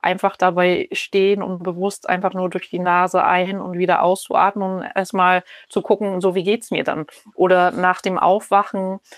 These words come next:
so, wenn, wenn man nicht gerade jemand ist, der mehrmals snoozen <laughs> muss, äh, so einfach so einen kleinen Bodyscan zu machen und zu schauen, wie, wie fühle ich mich gerade, so, und, äh, wie ist grad meine Atmung, ähm, was sagen meine Gefühle zu mir,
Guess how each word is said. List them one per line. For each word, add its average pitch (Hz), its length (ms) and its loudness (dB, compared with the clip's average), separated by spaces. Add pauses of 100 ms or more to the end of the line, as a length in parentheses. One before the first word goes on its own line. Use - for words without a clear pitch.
(140)
so, 180 200 2
wenn, 190 200 0
wenn 190 180 2
man 202 120 2
nicht - 400 -4
gerade 185 360 2
jemand 185 340 0
ist, - 180 -8
der 185 200 2 (160)
mehrmals 190 480 -2
snoozen 240 540 0
<laughs> 240 140 0
muss, - 220 0 (300)
äh, 196 360 2
so 190 160 -4
einfach 190 340 -2
so 190 80 -8
einen 185 100 -8
kleinen 190 260 0
Bodyscan 202 540 -2
zu 208 100 -6
machen 196 340 -2
und 185 180 -8
zu 196 120 0
schauen, 180 400 2 (340)
wie, 196 360 0
wie 202 140 -2
fühle 294 360 4
ich 294 140 -2
mich 202 200 0
gerade, 208 720 2 (320)
so, 190 440 2
und, 196 480 -4
äh, 185 420 2
wie 190 420 -2 (880)
ist - 220 -2
grad 202 240 2
meine 190 280 0
Atmung, 214 760 0
ähm, 190 340 -2
was 185 160 -2
sagen 190 240 0
meine 185 240 -6
Gefühle 208 460 -2
zu - 160 -6
mir, 185 360 0